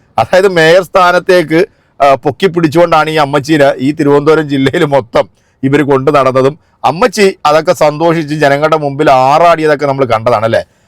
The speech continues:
എന്തായാലും കിളിപാറിയ അമ്മച്ചിക്ക് മേയർ സ്ഥാനം കിട്ടിയില്ല എന്ന് മാത്രമല്ല, ഒരു വകുപ്പിലും അമ്മച്ചി ഇതുവരെ ഉൾപ്പെടുത്തിയിട്ടില്ലെന്നാണ് അറിയാൻ സാധിക്കുന്നത്. എന്താണെങ്കിലും കൊള്ളാം,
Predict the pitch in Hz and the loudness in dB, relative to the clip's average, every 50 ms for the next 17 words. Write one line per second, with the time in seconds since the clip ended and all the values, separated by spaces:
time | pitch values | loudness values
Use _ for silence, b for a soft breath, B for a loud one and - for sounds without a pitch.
0 | _ _ - 160 190 233 247 190 170 202 220 240 240 262 269 277 277 262 233 233 | _ _ -2 0 2 2 0 0 0 0 0 2 2 2 4 4 4 2 2 2
1 | 247 196 190 233 190 180 175 139 - 147 156 160 170 196 220 214 - 254 254 254 | -2 -4 -4 -6 -2 -2 -2 -2 -2 -2 -2 0 2 2 2 0 2 0 0 0
2 | 269 247 226 240 190 208 240 240 240 240 233 233 240 226 214 202 208 208 202 196 | 0 -2 -4 -4 -2 0 0 2 2 2 2 2 2 2 2 2 2 0 0 2
3 | 180 180 175 185 - - _ _ _ _ _ _ - 156 208 240 285 285 262 240 | 2 2 2 0 0 -4 _ _ _ _ _ _ 0 2 2 4 4 4 4 4
4 | 214 214 220 214 - - 254 220 214 208 202 - _ _ _ _ - 160 165 190 | 4 4 2 0 0 0 0 2 2 0 -2 -8 _ _ _ _ -4 -2 -2 -2
5 | 196 - 220 220 202 185 165 160 220 233 240 247 233 220 196 185 226 214 202 196 | -2 -2 -2 -2 -2 -2 0 2 2 4 4 4 2 2 0 0 -2 0 2 2
6 | 214 190 202 202 202 190 190 190 185 190 196 202 - 160 147 156 165 175 170 139 | 0 2 2 0 0 0 0 0 0 0 -2 -2 -2 0 0 2 2 2 2 2
7 | 170 151 147 147 143 143 139 135 143 156 - - _ _ - 123 131 147 160 165 | 0 0 0 0 0 0 0 0 0 -4 -6 -10 _ _ -2 -2 -2 -2 -2 0
8 | 165 165 147 143 147 143 131 135 139 135 123 127 120 120 123 139 - | 0 2 2 2 0 0 0 0 0 2 2 2 2 2 0 0 -2